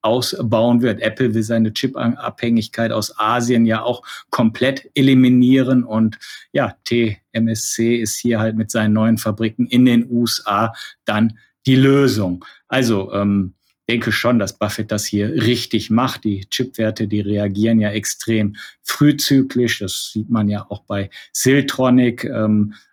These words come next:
was das, was zweitausenddreiundzwanzig kommt, das wird jetzt eben in den Charts eingepreist. Aber es ist nun mal eben weitgehend drin.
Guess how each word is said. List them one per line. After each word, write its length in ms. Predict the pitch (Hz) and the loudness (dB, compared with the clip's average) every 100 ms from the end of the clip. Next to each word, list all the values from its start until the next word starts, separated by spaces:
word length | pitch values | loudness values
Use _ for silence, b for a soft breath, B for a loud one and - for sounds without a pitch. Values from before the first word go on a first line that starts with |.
| _ | _
was 380 | 104 101 - - | -2 -2 -4 -4
das, 240 | 110 - | -4 -4
was 160 | 101 - | -6 -6
zweitausenddreiundzwanzig 1300 | - 107 - 107 98 - 107 110 107 107 101 98 - | -4 -4 -4 -4 -4 -6 -2 0 -2 -4 -4 -6 -4
kommt, 240 | 123 120 | -2 -2
das 160 | 107 - | -4 -6
wird 140 | 101 | -6
jetzt 200 | 107 104 | -6 -6
eben 200 | - 107 | -2 0
in 80 | 104 | 0
den 160 | 104 92 | 0 -2
Charts 500 | - 107 104 - - | -4 -4 -4 -8 0
eingepreist. 1120 | 123 131 135 - 123 127 127 - - - - | 2 2 -2 -4 -2 0 -2 -6 -12 -20 -6
Aber 180 | 104 104 | -2 -2
es 120 | - | 0
ist 240 | 175 - | 0 4
nun 180 | 135 127 | 4 4
mal 240 | 120 110 | 2 0
eben 260 | 117 113 107 | 2 2 2
weitgehend 640 | 107 113 113 - 107 101 - | 2 -2 -2 -2 0 -2 -2
drin. 260 | 107 123 | 0 0